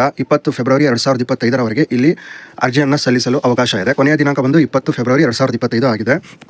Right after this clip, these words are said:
ಅದೇ ರೀತಿ ಇಲ್ಲಿ ಆನ್‌ಲೈನ್ ರಿಟರ್ನ್ ಎಕ್ಸಾಮ್ ಸಹ ಇರುತ್ತೆ.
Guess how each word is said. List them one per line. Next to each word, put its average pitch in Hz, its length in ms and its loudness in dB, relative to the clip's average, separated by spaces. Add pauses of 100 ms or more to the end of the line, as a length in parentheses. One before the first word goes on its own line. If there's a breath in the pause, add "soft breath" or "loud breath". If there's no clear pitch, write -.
(200)
ಅದೇ 143 160 0
ರೀತಿ 160 220 4
ಇಲ್ಲಿ 147 180 4
ಆನ್‌ಲೈನ್ 143 340 2
ರಿಟರ್ನ್ 147 220 2
ಎಕ್ಸಾಮ್ 143 240 2
ಸಹ 135 120 0 (100)
ಇರುತ್ತೆ. - 560 -4